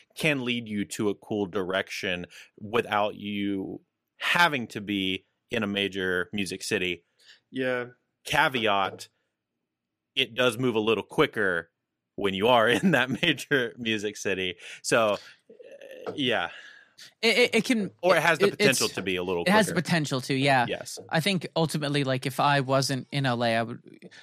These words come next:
Speaker 3: I think it comes down to the person.
Speaker 1: Mm-hmm.
Speaker 3: I think I needed it at the time. I needed to be around the other people, a-, and that's what I needed at this
Speaker 1: Yeah.
Speaker 3: point. I mean, you know, Michelle and I straight up, like, we're, we're probably planning to, like, uh, a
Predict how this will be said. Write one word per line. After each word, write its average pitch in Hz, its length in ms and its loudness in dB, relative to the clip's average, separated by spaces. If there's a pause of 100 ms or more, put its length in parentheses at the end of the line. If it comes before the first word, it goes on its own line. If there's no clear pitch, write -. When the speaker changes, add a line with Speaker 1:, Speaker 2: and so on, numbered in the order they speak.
(280)
Speaker 3:
I 185 40 2
think 214 120 4
it - 20 2
comes 190 140 0
down 170 100 4
to 156 60 2
the 131 80 -2
person. 131 460 -2 (220)
Speaker 1:
Mm-hmm. 101 260 -2 (640)
Speaker 3:
I 170 120 2
think 180 160 0
I 151 100 2
needed 139 280 2
it 139 40 4
at 127 180 0
the 131 60 -6
time. 135 360 -2
I 135 80 -4
needed 127 280 -4
to 139 60 -10
be 117 140 0
around 127 160 0
the 135 80 -2
other 135 100 -2
people, 143 400 -4 (460)
a-, - 180 -12
and 139 180 -4
that's 135 140 2
what 135 100 2
I 131 60 2
needed 127 400 -2 (140)
at 143 100 -4
this 143 120 0
Speaker 1:
Yeah. 85 100 0
Speaker 3:
point. 147 320 -2
I 135 40 -6
mean, 131 380 -6 (1300)
you 160 100 2
know, 139 160 4
Michelle 160 320 2
and 156 80 4
I 139 360 2
straight 143 220 0
up, 127 240 0
like, 131 220 -2
we're, 131 140 -2 (200)
we're 117 100 -6
probably 123 340 -2
planning 123 320 -2
to, 120 120 -6
like, 110 280 -6 (1200)
uh, 120 160 -6
a 135 80 -2